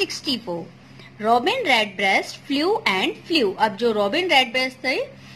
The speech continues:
था वो उड़ता गया, उड़ता गया। He never stopped to rest। उसने रेस्ट करने के लिए कहीं पर भी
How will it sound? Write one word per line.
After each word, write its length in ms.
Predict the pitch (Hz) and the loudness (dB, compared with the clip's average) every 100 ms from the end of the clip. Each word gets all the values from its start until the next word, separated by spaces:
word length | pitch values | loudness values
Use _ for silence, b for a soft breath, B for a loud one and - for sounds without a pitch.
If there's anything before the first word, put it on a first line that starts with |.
| B - - | B -20 0
था 400 | 247 220 - - | 6 6 4 -2
वो 380 | 220 240 494 - 240 | 0 2 2 -2 -4
उड़ता 340 | 220 - 302 | -2 2 2
गया, 300 | 302 302 349 605 - 311 | 2 0 0 -2 -8 -8
उड़ता 320 | 277 262 220 | -2 2 2
गया। 220 | 208 202 | 4 2
He 200 | 233 262 220 | 0 -2 2
never 360 | 208 226 370 | 4 6 4
stopped 460 | - - 254 226 - | 2 -2 -2 -2 -4
to 100 | 339 679 466 | -4 -2 0
rest। 480 | 285 208 - - - | 4 4 2 -12 -12
उसने 320 | 233 233 262 359 659 - - | -10 -4 0 0 0 -12 -2
रेस्ट 340 | 226 277 - 311 | 2 4 2 -6
करने 340 | 247 220 202 | -4 -4 -6
के 180 | 202 196 | -6 -8
लिए 300 | 190 220 269 | -6 -4 -2
कहीं 340 | 269 214 214 | -2 -2 -4
पर 220 | 180 185 | -4 -4
भी 220 | 170 240 | -4 -2